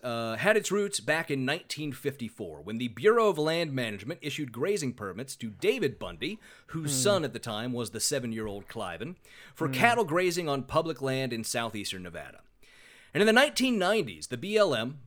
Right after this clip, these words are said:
Speaker 1: Bureau of Land Management, not Black Lives Matter, put together a conservation plan to protect the endangered desert tortoise, which included about eight hundred thousand acres of protected habitat, which included in part the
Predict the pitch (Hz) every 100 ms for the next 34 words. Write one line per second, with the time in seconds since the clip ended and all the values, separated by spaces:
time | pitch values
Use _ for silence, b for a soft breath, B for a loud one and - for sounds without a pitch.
0 | - 120 120 110 113 113 98 90 87 120
1 | 107 110 104 90 82 76 76 65 101 -
2 | b b b 233 226 220 208 185 160 214
3 | 220 202 170 151 139 127 131 127 123 -
4 | 107 180 185 147 135 113 139 160 139 110
5 | 95 120 117 - - 110 76 - - 120
6 | 139 180 190 175 147 139 143 135 185 190
7 | 147 156 151 147 127 165 120 104 - 104
8 | - 160 160 113 110 - 107 98 - b
9 | b b 139 143 151 202 240 226 208 160
10 | - 175 175 120 156 -